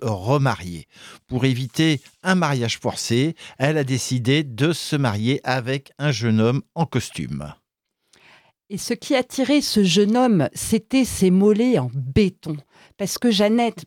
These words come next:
Speaker 2: toute sa vie, elle avait travaillé et ça lui avait formé une musculature du mollet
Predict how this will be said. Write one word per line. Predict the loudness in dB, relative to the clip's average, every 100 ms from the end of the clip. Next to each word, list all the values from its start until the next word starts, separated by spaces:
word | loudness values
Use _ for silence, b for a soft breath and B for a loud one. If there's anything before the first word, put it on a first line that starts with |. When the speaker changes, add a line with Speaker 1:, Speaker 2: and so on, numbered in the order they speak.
| -4
Speaker 2:
toute | -4 -2
sa | -2 0 0
vie, | 0 0
elle | 0
avait | 0 -4
travaillé | -8 -8 -2 0 2 2 2 0
et | 0
ça | 0 2
lui | 2
avait | 0 -2
formé | -4 -6 -2 0 2 4
une | 4 4
musculature | 4 2 2 0 -2 -2 0 -2 -6 -6
du | -2 0
mollet | 2 4 4 2 2